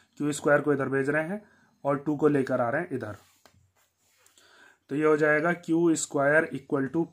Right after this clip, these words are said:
पी स्क्वायर upon टू। ठीक है, अब यहाँ से आप एक बात लिख सकते हो, here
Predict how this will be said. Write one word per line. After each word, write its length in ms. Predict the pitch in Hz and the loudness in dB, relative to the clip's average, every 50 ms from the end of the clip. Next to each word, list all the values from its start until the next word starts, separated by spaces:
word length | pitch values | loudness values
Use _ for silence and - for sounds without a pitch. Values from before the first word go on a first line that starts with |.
| _ - | _ -6
पी 280 | 160 165 170 170 165 | -4 -2 0 0 0
स्क्वायर 540 | 147 - - - 135 123 127 139 151 160 - - - | -2 -4 -6 -2 -2 0 2 2 2 0 0 -4 -12
upon 380 | 117 - 131 127 135 156 156 - - | -12 -8 -6 -4 -4 -6 -6 -8 -8
टू। 120 | 131 107 95 - _ _ _ _ _ _ _ _ _ _ _ _ - | -10 -10 -10 -12 _ _ _ _ _ _ _ _ _ _ _ _ -12
ठीक 120 | 151 156 | -6 -2
है, 100 | 190 170 | -2 -2
अब 260 | - - 147 156 151 156 | 0 0 0 0 0 2
यहाँ 180 | 147 156 165 | 2 2 4
से 100 | 156 180 | 4 4
आप 180 | 175 175 175 175 | 4 4 4 2
एक 160 | 170 160 156 | -2 0 2
बात 200 | 165 165 165 165 | 2 2 2 2
लिख 160 | 151 139 139 | -2 -6 -4
सकते 300 | - 143 135 - - 139 | -6 -8 -8 -6 -4 -4
हो, 100 | 143 156 - - _ _ _ _ _ _ _ _ _ _ _ _ _ _ _ _ _ | -4 -4 -6 -10 _ _ _ _ _ _ _ _ _ _ _ _ _ _ _ _ _
here 380 | 147 156 160 160 147 143 151 | -4 0 2 4 4 4 2